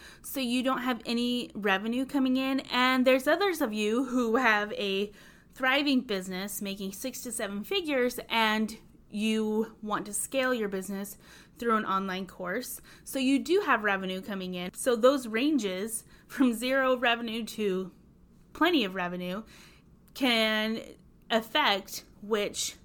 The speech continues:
um, L M S you're choosing. So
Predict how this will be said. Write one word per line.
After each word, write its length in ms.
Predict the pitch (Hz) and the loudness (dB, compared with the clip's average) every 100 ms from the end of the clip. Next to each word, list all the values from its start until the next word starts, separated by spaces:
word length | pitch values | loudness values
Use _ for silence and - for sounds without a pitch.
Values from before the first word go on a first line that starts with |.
| - - - - - - | -20 -20 -20 -20 -20 -12
um, 340 | - 208 190 185 | -4 -4 -4 -6
L 160 | - 226 | -2 0
M 80 | 214 | 0
S 260 | 202 208 | -4 -6
you're 120 | 208 190 | -8 -10
choosing. 520 | - 349 285 120 - - - - - - | -2 0 0 -4 -14 -20 -20 -20 -20 -20
So 480 | - - 277 262 - | -4 6 8 8 2